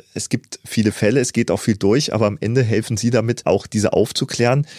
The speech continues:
Verbrechen lohnt sich am Ende dann doch nicht, Frau Michels?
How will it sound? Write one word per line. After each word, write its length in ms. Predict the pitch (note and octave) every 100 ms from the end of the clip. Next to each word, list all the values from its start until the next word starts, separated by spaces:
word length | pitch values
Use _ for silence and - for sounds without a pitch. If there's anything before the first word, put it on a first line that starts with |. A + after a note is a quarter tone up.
| -
Verbrechen 480 | - G2 - A2 C#3+
lohnt 240 | G#2+ A#2+ -
sich 140 | C3
am 120 | -
Ende 180 | F#2+ B2
dann 160 | C3 A2+
doch 200 | D3+ C#3
nicht, 240 | D#3 -
Frau 180 | - B2+
Michels? 420 | C3+ G#3+ -